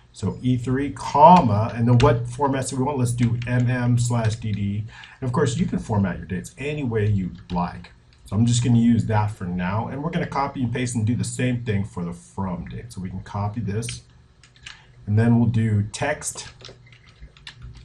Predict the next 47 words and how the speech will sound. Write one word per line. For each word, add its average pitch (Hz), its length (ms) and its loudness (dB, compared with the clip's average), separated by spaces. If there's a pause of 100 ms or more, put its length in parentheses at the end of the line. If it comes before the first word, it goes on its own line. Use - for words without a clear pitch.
(420)
parentheses, 123 600 0
and 113 140 0
then 113 60 0
we'll 104 100 -2
just - 220 -8
paste 110 320 -2
it - 40 -10
'cause 90 120 -10
we're 101 140 -4
gonna 104 120 2
use 90 140 -4
the - 80 -12
same 107 320 -2
format. 90 500 -8
All 131 160 -2
right, 113 220 -4
let's 104 160 -4
see 127 100 -4
how 117 140 2
that 98 160 0
looks. - 140 -14
That 139 280 0
looks - 140 -4
very 101 340 0
good. 214 400 2 (380)
That's 123 200 2
what 135 120 2
I 127 40 6
want. 135 220 2
I'm 139 380 -2
going 147 320 0
to 139 420 0
give 123 320 -2
this 131 460 -2
a 117 300 0
white 107 680 0 (160)
font 131 300 -2
and 104 100 -2
a 95 140 0
dark 110 340 -2
background 104 400 -2
so 101 100 -4
that's - 180 -4
contrasting 95 800 -4
in 85 80 -14
our 165 120 -14
report. 107 540 -6